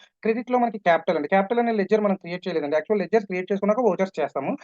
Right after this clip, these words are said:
So లేదా ఇక్కడ డైరెక్ట్‌గా క్రియేట్ అనే ఆప్షన్ కనిపిస్తుంది చూడండి. ఈ క్రియేట్ ఆప్షన్‌ని క్లిక్ చేయండి. ఆ క్రియేట్ ఆప్షన్‌ని క్లిక్ చేస్తే మీకు డైరెక్ట్‌గా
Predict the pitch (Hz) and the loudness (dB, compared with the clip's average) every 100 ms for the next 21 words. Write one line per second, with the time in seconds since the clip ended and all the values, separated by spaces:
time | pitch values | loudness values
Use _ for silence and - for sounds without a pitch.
0 | - - 262 247 233 233 202 202 220 240 | -16 -6 0 4 4 4 4 4 2 -4
1 | - 226 240 240 233 233 226 208 208 214 | 0 2 4 4 4 2 -2 -2 -4 -4
2 | 202 208 226 269 - _ 196 226 220 240 | 0 0 0 -4 -12 _ -6 -4 2 4
3 | 240 233 240 240 226 202 233 185 165 175 | 6 4 2 -2 -4 0 0 2 0 -2
4 | 180 214 247 247 254 247 214 - 226 226 | 2 2 2 2 -2 -4 -6 -2 -2 0
5 | 214 196 196 208 226 | 0 2 2 4 4